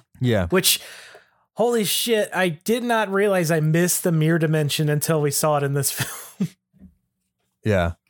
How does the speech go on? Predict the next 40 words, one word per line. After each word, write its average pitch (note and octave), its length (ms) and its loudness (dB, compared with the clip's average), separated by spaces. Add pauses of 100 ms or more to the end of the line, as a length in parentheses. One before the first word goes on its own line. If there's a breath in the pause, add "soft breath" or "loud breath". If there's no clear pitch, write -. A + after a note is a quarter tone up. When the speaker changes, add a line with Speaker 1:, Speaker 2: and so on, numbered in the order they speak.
(1120)
Speaker 2:
That, F3+ 260 2
it's F#3+ 100 0
such A3 320 4
a G3 60 0
cool E3+ 520 0
Inception D#3+ 680 0
effect. D#3 520 -2
Like, C3+ 220 -10
Speaker 1:
He's D3+ 300 0
trapped A#2 500 -2
him G2+ 160 2
in G2+ 160 2
there F#2+ 180 2
too. A2 400 0 (680 soft breath)
But B2+ 180 0
Speaker 2:
Yeah, G3+ 100 0
Speaker 1:
then C#3 100 2
Speaker 2:
he D#3 60 4
Speaker 1:
he's E3 160 2
Speaker 2:
did. B3+ 100 2
Speaker 1:
like, C3+ 400 0
I A#2 60 2
Speaker 2:
<laughs> - 60 4
It's - 20 4 (100)
Speaker 1:
was - 260 2
Speaker 2:
like, F3+ 100 -2
"I G3 40 2
was G3 240 -2
over G#3 320 0
the F#3+ 80 -2
Grand F3+ 420 -2
Canyon F#3+ 400 0
for - 160 -4
twelve F3+ 480 0
hours. E3+ 440 0 (100)
Speaker 1:
Yeah. A2+ 140 2
Speaker 2:
Where D#4+ 160 2
have D4 100 -4
you D4+ 280 0
been? G#3+ 420 0